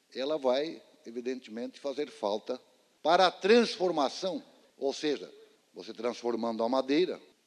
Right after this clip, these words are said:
você gera mão de obra, agrega valor de impostos e cria um reforço na receita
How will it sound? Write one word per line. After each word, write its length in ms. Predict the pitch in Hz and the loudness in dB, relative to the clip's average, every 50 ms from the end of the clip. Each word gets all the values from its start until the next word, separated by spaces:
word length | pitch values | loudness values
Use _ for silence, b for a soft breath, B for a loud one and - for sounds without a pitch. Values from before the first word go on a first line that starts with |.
| _ _ _ _ _ | _ _ _ _ _
você 480 | - 131 123 - 135 139 127 110 92 82 | -20 -20 -16 -10 -6 -4 -4 -4 -6 -8
gera 460 | 82 90 117 117 113 107 101 90 80 69 69 - - _ _ _ _ _ _ _ _ _ _ _ _ _ - | -6 -2 -2 0 0 0 0 -2 -2 -6 -12 -20 -20 _ _ _ _ _ _ _ _ _ _ _ _ _ -8
mão 180 | - 101 104 | -6 -6 -4
de 140 | 107 104 113 | 0 2 4
obra, 400 | 120 135 151 160 170 170 160 131 - - - - - _ _ _ _ _ _ _ _ _ _ _ _ - | 6 6 6 4 2 0 -4 -4 -8 -16 -20 -20 -20 _ _ _ _ _ _ _ _ _ _ _ _ -10
agrega 500 | 92 95 95 92 113 123 120 113 107 110 | -8 -8 -4 -2 0 0 0 0 2 2
valor 280 | 101 107 101 101 101 | 2 2 2 2 0
de 80 | 95 92 | -2 -4
impostos 960 | 92 82 - - 113 131 151 139 - - - 147 - - - - - - - _ _ _ _ _ _ _ _ _ _ _ _ _ _ _ _ _ _ _ _ - | -10 -8 -4 0 2 2 2 0 -2 -10 -16 -18 -18 -18 -20 -20 -20 -20 -20 _ _ _ _ _ _ _ _ _ _ _ _ _ _ _ _ _ _ _ _ -18
e 100 | 147 131 | -18 -10
cria 480 | - - 139 135 139 143 165 165 160 - - - - _ _ _ _ _ _ _ _ _ _ _ _ | -6 -4 -2 0 0 0 0 0 -2 -4 -10 -20 -20 _ _ _ _ _ _ _ _ _ _ _ _
um 120 | - 233 135 | -8 -8 -6
reforço 760 | 127 135 117 - - - 117 123 131 123 - - - - - _ _ _ _ _ _ _ _ _ _ _ _ _ _ - | -4 -4 -4 -6 -4 -4 -4 -4 -4 -4 -8 -12 -16 -20 -20 _ _ _ _ _ _ _ _ _ _ _ _ _ _ -14
na 200 | 95 104 113 117 | -8 -4 -4 -4
receita 680 | 113 110 - - - 104 107 110 - - 113 107 - | -4 -6 -8 -8 -8 -6 -6 -6 -8 -10 -14 -14 -14